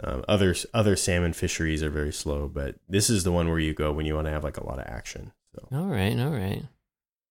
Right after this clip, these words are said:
Speaker 1: Yeah, we caught a fish, at least one fish each day the boat went out. So that's pretty cool.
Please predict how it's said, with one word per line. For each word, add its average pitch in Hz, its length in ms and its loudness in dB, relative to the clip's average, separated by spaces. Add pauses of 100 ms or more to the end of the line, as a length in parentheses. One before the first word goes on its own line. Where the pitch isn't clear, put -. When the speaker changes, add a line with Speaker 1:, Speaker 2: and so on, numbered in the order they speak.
(180)
Speaker 1:
Yeah, 120 120 8
we 127 100 10
caught 127 180 8
a 131 40 8
fish, - 500 0
at 110 140 0
least 110 240 2
one 110 160 2
fish - 260 -4
each 104 240 -6
day 98 140 0
the 95 80 -4
boat 98 180 -2
went 104 140 -2
out. 123 240 -6 (100)
So 98 120 -6
that's - 160 -8
pretty 104 180 -10
cool. - 260 -6